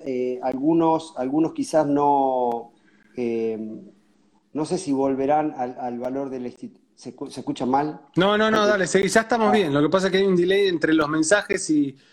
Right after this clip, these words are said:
Speaker 2: y, y el audio. Entonces vos dale, dale que estamos bien ahora.
Speaker 1: Ah, bueno. No, yo creo que tenemos que volver a añadirle el valor a, a lo que es la iglesia, tenemos que volver a redefinir lo que es la iglesia.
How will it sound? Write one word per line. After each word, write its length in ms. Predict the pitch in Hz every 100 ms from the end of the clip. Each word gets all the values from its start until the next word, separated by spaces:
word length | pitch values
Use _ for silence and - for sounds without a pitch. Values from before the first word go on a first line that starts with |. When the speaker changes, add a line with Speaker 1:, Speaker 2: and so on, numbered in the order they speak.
| _ _ _ -
Speaker 2:
y, 640 | 131 131 127 127 143 143
y 40 | 135
el 100 | 147
audio. 260 | 131 113
Entonces 400 | 113 147 147 147
vos 180 | 131 160
dale, 200 | 156 127
dale 180 | 147 160
que 80 | 147
estamos 220 | 147 139
bien 140 | 120 110
ahora. 240 | 101 - _ _
Speaker 1:
Ah, 240 | 123 120 113
bueno. 260 | 110 98 - _ - - -
No, 180 | 196 214
yo 160 | 220 226
creo 180 | 226 196
que 80 |
tenemos 360 | 185 180 190 190
que 100 | 180
volver 360 | 160 160 175 165
a 340 | 151 139 131
añadirle 480 | 127 131 143 151 147
el 80 | 127
valor 460 | 135 156 156 139
a, 260 | 117 117 117
a 20 |
lo 180 | 117 113
que 120 | 139
es 40 | 123
la 100 | 120
iglesia, 720 | 117 135 151 143 - 127 -
tenemos 320 | 120 135 131
que 100 | 131
volver 280 | 123 123 131
a 60 |
redefinir 540 | 120 120 113 113 123 120
lo 120 | 113
que 100 | 113
es 60 | 110
la 60 |
iglesia. 680 | 110 120 135 131 - 110